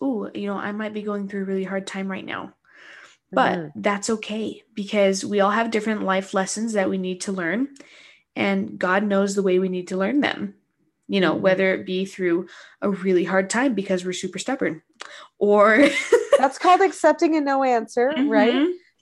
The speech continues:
Speaker 1: Or, you
Speaker 2: So
Speaker 1: know, maybe you've learned what you need to for the time being, and so life is really good, and you're learning small lessons through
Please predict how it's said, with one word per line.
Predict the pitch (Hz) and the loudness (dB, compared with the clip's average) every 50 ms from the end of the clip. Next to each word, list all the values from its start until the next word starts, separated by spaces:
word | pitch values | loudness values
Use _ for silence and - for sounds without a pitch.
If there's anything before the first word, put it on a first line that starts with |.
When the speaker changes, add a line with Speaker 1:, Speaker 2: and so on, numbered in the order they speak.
| - - 269 226 | -8 0 4 6
Speaker 1:
Or, | 220 220 233 240 | 8 8 8 8
you | 240 240 | 6 6
Speaker 2:
So | 240 | 4
Speaker 1:
know, | 240 240 247 | 4 4 4
maybe | 240 226 214 208 202 196 208 214 | 4 4 4 4 4 2 2 2
you've | 214 220 226 247 254 - - 196 202 214 220 214 208 | 2 2 2 0 -2 -4 -6 -6 -6 -4 -4 -4 -4
learned | 208 208 208 220 262 294 320 330 | -4 -4 -2 -2 0 0 0 0
what | 302 254 226 208 | -2 -2 -2 -2
you | - 208 208 | -4 -4 -4
need | 202 196 196 196 196 - - | -4 -6 -6 -6 -8 -8 -4
to | 208 190 185 185 226 277 | -2 0 0 0 0 -2
for | - - - 180 | -6 -8 -6 -6
the | 175 185 | -6 -6
time | 185 - 208 196 190 | -6 -6 -6 -6 -6
being, | 190 175 175 185 208 220 | -6 -6 -6 -6 -6 -8
and | 208 208 | -8 -10
so | - 208 202 | -10 -10 -8
life | - 208 - - 190 - 214 | -8 -6 -8 -8 -8 -10 -10
is | 208 - - | -12 -10 -8
really | 202 196 202 208 | -8 -6 -6 -6
good, | 208 403 453 466 - - | -6 -4 -4 -4 -4 -4
and | - 185 190 196 | -6 -6 -6 -6
you're | 196 196 | -6 -6
learning | 196 190 190 190 190 196 | -6 -6 -6 -6 -6 -8
small | 196 - - 196 190 208 220 | -8 -8 -6 -4 -4 -4 -4
lessons | 196 196 196 - 202 208 240 262 - | -4 -6 -6 -8 -10 -10 -8 -10 -12
through | - - 214 202 196 208 214 | -12 -8 -6 -4 -4 -4 -6